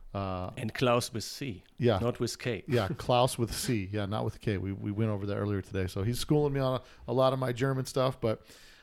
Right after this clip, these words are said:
Speaker 1: man, thanks for coming on the podcast. I appreciate
Speaker 2: No
Speaker 1: it.
Speaker 2: problem. Thank
Speaker 1: A-,
Speaker 2: you.
Speaker 1: and, guys, make sure you go out there. Now, can they support you guys anyway? Do you guys sell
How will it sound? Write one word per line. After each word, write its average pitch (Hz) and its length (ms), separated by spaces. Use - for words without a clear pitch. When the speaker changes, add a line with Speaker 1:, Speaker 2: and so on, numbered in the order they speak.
Speaker 1:
man, 135 300
thanks 165 280
for 160 100
coming 139 240
on 127 80
the 107 80
podcast. 120 560
I 104 40
appreciate 123 420
Speaker 2:
No 147 80
Speaker 1:
it. - 60
Speaker 2:
problem. 151 380
Thank 139 320
Speaker 1:
A-, 117 40
Speaker 2:
you. 101 160
Speaker 1:
and, 113 200
guys, 135 280
make 135 180
sure 143 140
you 135 80
go 123 160
out 127 120
there. 123 80
Now, 127 220
can 135 200
they 165 140
support 156 480
you 165 60
guys 147 200
anyway? 156 160
Do 120 100
you 131 60
guys 127 240
sell 110 320